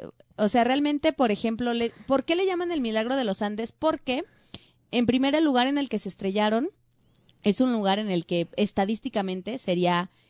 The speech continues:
imposible en el que un avión salga de la,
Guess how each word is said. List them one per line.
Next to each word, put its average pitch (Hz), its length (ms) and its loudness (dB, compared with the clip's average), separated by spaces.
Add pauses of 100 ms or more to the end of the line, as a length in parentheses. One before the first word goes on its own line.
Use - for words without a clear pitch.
(200)
imposible 220 640 2
en 277 120 2
el 190 140 -4
que 196 180 4
un 214 240 0
avión 202 420 2 (560)
salga 220 840 0
de 180 180 -2
la, 170 400 -2